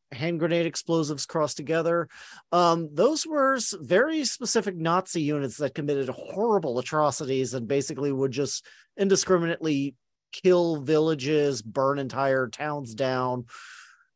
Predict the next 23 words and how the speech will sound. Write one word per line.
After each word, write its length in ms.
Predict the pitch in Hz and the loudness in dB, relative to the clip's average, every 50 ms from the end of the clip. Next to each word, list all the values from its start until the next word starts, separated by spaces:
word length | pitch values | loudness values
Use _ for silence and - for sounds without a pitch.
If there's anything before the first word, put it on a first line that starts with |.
| _ _ - | _ _ -10
rape 260 | 104 117 147 147 131 | -4 -2 -2 0 0
all 160 | 139 143 143 | 2 2 2
the 80 | 135 135 | 0 -2
kids 600 | - - 151 151 143 143 143 143 139 127 127 135 | -4 -2 0 2 2 2 2 0 -2 -4 -6 -6
and 120 | 135 139 | -4 -4
women, 400 | 131 131 135 135 139 139 135 131 | -2 -4 -2 -2 -2 -4 -4 -4
and 160 | 131 127 120 | -4 -4 -4
then 240 | 127 131 127 127 117 | -4 -4 -4 -6 -6
kill 200 | - 143 139 135 | -6 -4 -4 -2
them 160 | 135 131 131 | -2 -2 -2
as 120 | 131 120 117 | -4 -4 -6
well. 440 | 117 127 143 143 139 139 135 127 _ _ - - - _ _ _ - | -4 0 2 4 4 2 0 -2 _ _ -20 -20 -20 _ _ _ 0
Um, 360 | 175 180 175 170 170 165 170 180 | 2 4 4 4 4 2 0 -2
and 180 | - 170 170 165 | -4 -2 -2 0
then 400 | 165 170 170 165 165 165 165 160 | 0 0 0 0 0 0 -2 -4
some 300 | - - - 240 277 302 | -4 -4 -2 -2 -2 0
of 60 | 285 | -2
the 160 | 240 202 - | -4 -4 -2
earlier 520 | - 175 165 190 208 196 180 165 156 147 139 | 0 2 4 4 6 6 6 6 4 2 0
days 720 | 131 131 156 143 143 139 139 139 139 139 135 127 - - _ - | -2 0 2 2 4 4 4 4 2 0 -2 -4 -6 -12 _ -4
of 180 | 180 160 135 | -2 -2 0
the 80 | 131 156 | 0 0
war, 460 | 135 131 139 143 139 135 135 139 131 | 0 2 2 4 4 4 4 4 2